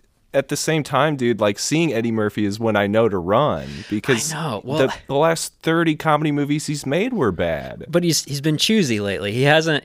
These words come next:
Speaker 2: I mean, he's come out a little more recently, but he was gonna, like, relaunch himself,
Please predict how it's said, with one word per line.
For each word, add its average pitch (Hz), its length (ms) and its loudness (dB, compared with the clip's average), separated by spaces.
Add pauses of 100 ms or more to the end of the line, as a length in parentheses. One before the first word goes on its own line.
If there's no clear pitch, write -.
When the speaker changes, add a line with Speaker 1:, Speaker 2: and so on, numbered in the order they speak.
Speaker 2:
I 135 60 -4
mean, 143 120 2
he's 156 140 2
come 180 240 2
out 151 160 4
a - 20 4
little 143 320 4
more 143 220 0
recently, 143 520 0
but 120 280 2
he 123 100 -4
was 143 100 2
gonna, 151 200 2
like, 123 180 0
relaunch 147 560 2
himself, 147 480 4